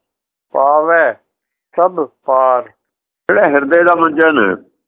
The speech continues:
Speaker 2: ਆਕਾਸ਼ ਮਿਆਨੇ ਲਹੰਗ ਦਰਿਆ ਗੁਸ-, ਗੁਸਲ ਕਰਦਮ ਬੂਦ।
Speaker 1: ਹਾਂਜੀ।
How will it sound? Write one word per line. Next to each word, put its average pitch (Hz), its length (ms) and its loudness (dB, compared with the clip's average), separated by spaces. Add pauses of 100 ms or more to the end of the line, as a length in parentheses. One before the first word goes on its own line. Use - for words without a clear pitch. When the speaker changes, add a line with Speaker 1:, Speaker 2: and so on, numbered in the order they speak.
(580)
Speaker 2:
ਆਕਾਸ਼ 165 440 2
ਮਿਆਨੇ 165 520 2
ਲਹੰਗ 156 440 0
ਦਰਿਆ 160 440 2
ਗੁਸ-, 143 320 -2 (160)
ਗੁਸਲ 131 420 0
ਕਰਦਮ 147 440 -2
ਬੂਦ। 147 420 2 (300)
Speaker 1:
ਹਾਂਜੀ। 143 320 -6